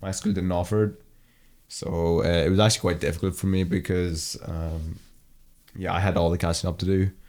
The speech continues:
And whereas in, in, if you did further mods in school, you could have, um, studied it in, within two years. So you had two years to learn the entire course.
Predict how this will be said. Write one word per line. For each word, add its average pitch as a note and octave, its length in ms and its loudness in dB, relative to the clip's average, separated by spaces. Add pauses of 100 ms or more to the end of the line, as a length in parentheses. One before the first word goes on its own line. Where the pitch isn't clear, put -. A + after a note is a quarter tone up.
(180)
And G2+ 160 2
whereas G2 320 4
in, F#2 260 0
in, F#2 380 0
if - 220 -4
you G2 60 0
did F#2 280 0
further F#2 240 0
mods F2+ 220 0
in D#2+ 60 -8
school, F#2 320 -2
you F2+ 160 0
could F2+ 160 -4
have, E2+ 360 -4 (320)
um, F2 460 -2 (280)
studied F#2 340 -2
it F#2+ 200 -2
in, F2 280 -4 (140)
within F2+ 400 0
two F#2 140 0
years. A2+ 460 2 (520)
So - 120 -12
you F2+ 80 -2
had F2 80 -4
two F#2 120 2
years F2+ 300 2
to F2+ 180 0
learn F2 380 2
the F2 60 2
entire E2+ 360 2
course. F#2 500 -2